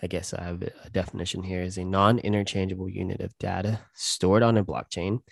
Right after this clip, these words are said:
um, a form of digital ledger that can be sold and traded. Types of N F T data units may be associated with digital files such as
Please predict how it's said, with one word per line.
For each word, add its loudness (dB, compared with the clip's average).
um, 0
a 2
form 4
of 0
digital 4
ledger 4
that -2
can -8
be -4
sold 6
and -4
traded. -2
Types 4
of -2
N 2
F -4
T -2
data 0
units -4
may 0
be -4
associated -2
with -6
digital 2
files 0
such -6
as -10